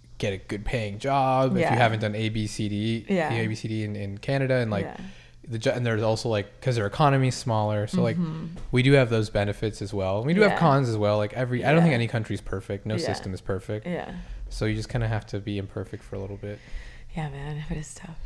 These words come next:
Speaker 2: It's
Speaker 1: Yeah.
Speaker 2: tough out here. What about you? What is your dream job? Well, your dream purpose?
Speaker 1: My dream purpose?
Speaker 2: Yeah.
Speaker 1: <sighs> My dream purpose?
Speaker 2: Yeah.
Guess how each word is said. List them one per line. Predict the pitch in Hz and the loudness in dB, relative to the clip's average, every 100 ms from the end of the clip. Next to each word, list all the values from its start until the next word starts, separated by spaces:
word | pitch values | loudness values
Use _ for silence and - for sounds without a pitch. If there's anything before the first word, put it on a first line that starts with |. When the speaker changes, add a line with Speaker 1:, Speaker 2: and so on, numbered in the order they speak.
| - - - | -12 -14 -12
Speaker 2:
It's | 104 | -8
Speaker 1:
Yeah. | 101 | -6
Speaker 2:
tough | 175 107 | -6 -6
out | |
here. | 165 170 175 | -8 -4 2
What | 269 | 4
about | 294 | 4
you? | 302 269 165 | 2 0 -2
What | 180 214 | -4 -4
is | 208 | 0
your | 214 | 2
dream | 185 160 156 151 | 0 -4 -6 -8
job? | 156 - | -8 0
Well, | 202 | 2
your | 190 | 2
dream | 196 180 202 202 | 0 -2 2 2
purpose? | 196 185 170 - 156 165 - - | 0 -2 -4 -6 -10 -10 -10 -2
Speaker 1:
My | 117 | 0
dream | 117 123 127 | 2 0 0
purpose? | - 101 - 131 147 | -2 -4 -2 -6 -4
Speaker 2:
Yeah. | 175 170 175 180 - - - - - - - - - | -6 -6 -8 -10 -14 -20 -20 -20 -20 -20 -20 -20 -12
Speaker 1:
<sighs> | - | 2
My | 262 220 175 127 101 113 - - 131 | 6 8 6 4 0 -2 -10 -10 -6
dream | 165 156 | -2 -2
purpose? | 143 135 - 104 104 - - 185 | 0 0 0 -2 -2 -8 -12 -10
Speaker 2:
Yeah. | 185 - | -10 -10